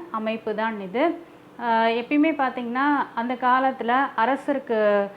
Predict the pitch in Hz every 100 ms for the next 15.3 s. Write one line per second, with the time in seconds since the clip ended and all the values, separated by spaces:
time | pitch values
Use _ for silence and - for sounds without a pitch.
0 | - - - 220 220 220 226 254 269 269
1 | 233 226 226 202 196 226 240 233 220 208
2 | 202 208 202 208 208 208 233 240 220 214
3 | 196 196 247 240 285 285 254 247 294 381
4 | 240 233 285 320 214 196 233 240 247 220
5 | 208 190 202 214 302 359 - - - -
6 | 339 311 269 226 190 285 294 226 226 220
7 | 226 240 254 247 220 208 247 262 214 208
8 | 233 240 240 202 190 180 196 196 214 -
9 | - - - 240 233 240 277 285 240 233
10 | 277 285 247 240 233 233 196 - 202 202
11 | 240 240 214 196 208 269 247 220 320 339
12 | 294 294 269 226 208 - 381 - - -
13 | - 285 302 285 240 226 220 208 208 302
14 | 285 220 208 196 180 247 311 311 262 214
15 | 247 262